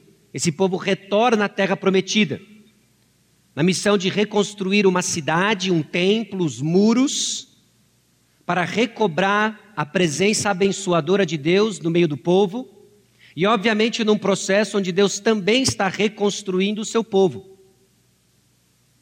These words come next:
Então nós vimos um novo templo, uma nova lei, estamos encerrando hoje a nova cidade, entrando no que será essa nova sociedade.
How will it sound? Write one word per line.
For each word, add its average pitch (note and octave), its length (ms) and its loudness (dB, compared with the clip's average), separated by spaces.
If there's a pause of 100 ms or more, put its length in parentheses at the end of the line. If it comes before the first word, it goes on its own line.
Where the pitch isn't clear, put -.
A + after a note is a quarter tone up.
(420)
Então E3 100 -4
nós F#3+ 140 0
vimos F#3+ 220 2
um F3+ 60 0
novo F3 260 0
templo, F#3+ 420 0
uma E3 160 0
nova D#3+ 240 0
lei, F3+ 540 0 (520)
estamos F#3+ 300 -2
encerrando F#3+ 600 2
hoje F#3 220 4
a E3+ 40 0
nova F3+ 280 0
cidade, F3 680 0
entrando G#3 580 2 (320)
no E3+ 160 0
que A3+ 160 -2
será G3 460 2
essa G3 200 -2
nova F#3+ 420 0
sociedade. C3+ 920 -2